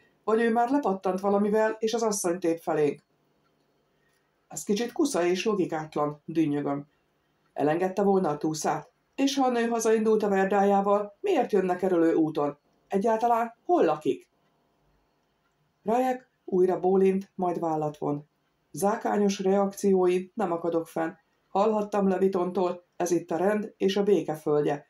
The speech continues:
A polgárok éjjel-nappal betartják a törvényeket,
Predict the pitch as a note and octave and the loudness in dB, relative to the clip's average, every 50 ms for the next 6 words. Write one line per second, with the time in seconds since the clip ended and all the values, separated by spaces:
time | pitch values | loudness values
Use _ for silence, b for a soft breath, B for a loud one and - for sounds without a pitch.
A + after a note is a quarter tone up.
0 | b b b b b - - - G3+ G#3+ A3 G#3 G#3+ G#3 G3+ G3+ G3+ G3+ G3+ - | b b b b b -8 -4 -2 2 2 2 2 2 2 2 2 0 -2 -2 -4
1 | A#3+ B3+ C4 B3+ A#3 A3 G#3 G#3 G3 G3+ G#3 F#3+ F#3+ F#3 F#3 F#3+ F#3+ G3 F3+ F3+ | -4 -2 0 0 0 0 0 -2 -2 -2 -2 -2 0 0 -2 -2 0 -2 -2 -2
2 | - - F3+ E3+ E3+ F3 E3 - F3+ F#3 F#3+ F#3+ G3 F#3+ F3+ F#3 F#3 F3+ F3+ F3+ | -2 -2 -2 -2 -2 -4 -4 -2 -2 -2 2 2 2 2 2 0 -2 -2 -4 -4